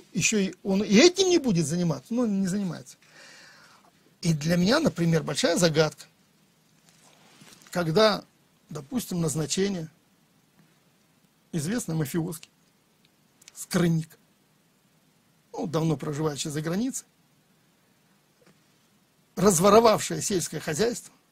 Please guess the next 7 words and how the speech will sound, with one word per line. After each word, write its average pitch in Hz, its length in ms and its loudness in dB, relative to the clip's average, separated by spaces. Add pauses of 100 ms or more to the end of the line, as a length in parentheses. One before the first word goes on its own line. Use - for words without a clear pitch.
(100)
до 175 140 6
этого 180 320 4
разворовавшая 165 760 0 (220)
агролизинг. 170 600 -2 (1300)
И 285 80 2
вот 415 200 6
она 190 360 4